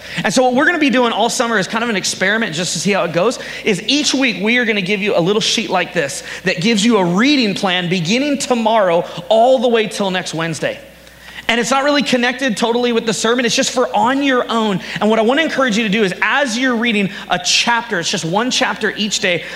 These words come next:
I wanna encourage you to do soap. And as you look on the back, you're gonna find out a little bit of what soap is. Essentially, it's a four-step process to studying the scriptures.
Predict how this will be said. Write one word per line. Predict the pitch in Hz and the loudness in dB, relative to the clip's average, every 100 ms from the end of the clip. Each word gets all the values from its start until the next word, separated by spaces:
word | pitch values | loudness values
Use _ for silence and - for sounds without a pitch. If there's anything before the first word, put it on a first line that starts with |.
| 165 | -2
I | |
wanna | 202 294 | 2 2
encourage | 285 - 247 196 | 0 -2 0 0
you | |
to | 196 | 0
do | 170 165 | -2 -2
soap. | - 151 127 - | 0 0 0 -2
And | 202 | 0
as | 214 220 | 0 2
you | 220 | 2
look | 294 - | 2 0
on | 233 | 0
the | 175 | 2
back, | 233 220 - - | 0 -2 -8 -2
you're | 220 | 0
gonna | 269 | 0
find | 254 240 | 0 0
out | 226 | 0
a | |
little | 220 220 | 0 0
bit | 220 | 0
of | 202 | 0
what | 208 | 0
soap | - - 208 196 | -2 -2 -2 0
is. | 226 - - - | 0 -2 -6 -4
Essentially, | 202 262 277 269 | 0 0 0 0
it's | 226 214 | 0 -2
a | |
four-step | 185 - 247 285 - 262 - | -4 -4 -2 0 0 -2 -2
process | 233 220 - 185 | -2 -2 -2 -4
to | - | -4
studying | 156 180 175 170 | -4 0 0 0
the | 160 | -2
scriptures. | - - - 123 | -4 -4 -4 -4